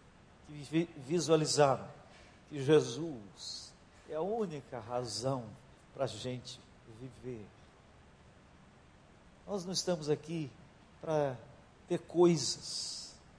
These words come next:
amealhar um monte de coisas. Isso não vale nada. Eu vejo os pais hoje preocupados com os filhos descobrirem uma profissão, e o critério é uma profissão que vai lhe dar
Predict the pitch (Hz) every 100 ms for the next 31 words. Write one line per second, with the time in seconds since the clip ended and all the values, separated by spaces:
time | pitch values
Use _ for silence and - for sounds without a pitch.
0 | - - - - 156 160 165 160 165 185
1 | 170 165 185 - - 180 175 151 110 -
2 | - - - - - 185 175 151 175 143
3 | 147 156 - - - - - - - -
4 | - - - - - - - - - -
5 | - - - 160 175 151 156 - 165 165
6 | 139 165 147 - 151 131 - 165 170 127
7 | 107 - - - - - - - - -
8 | 147 135 - 180 180 151 120 - - -
9 | - - - - - - 131 - 143 147
10 | 175 160 151 147 - 147 - - 175 190
11 | - - - - 156 156 165 160 175 185
12 | 185 185 - 175 165 170 165 127 - 165
13 | 175 165 143 156 156 151 143